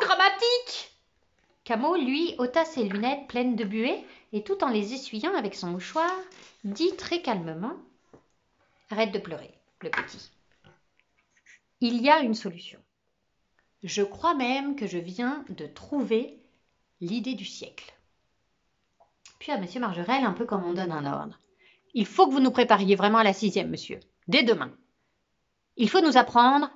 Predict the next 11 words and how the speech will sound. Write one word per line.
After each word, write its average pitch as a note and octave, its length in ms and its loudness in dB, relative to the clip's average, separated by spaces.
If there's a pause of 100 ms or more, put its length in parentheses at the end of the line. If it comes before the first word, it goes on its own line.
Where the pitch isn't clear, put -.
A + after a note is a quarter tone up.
à G#3 180 4
affronter C4+ 520 2
tous F4 180 6
ces - 180 -4
caractères A3 400 6
différents. » « G#3+ 440 -2 (1040)
Et A3+ 100 2
on A#3+ 80 2
peut C#4 100 2
savoir C#4+ 320 4
comment ? » B3 400 4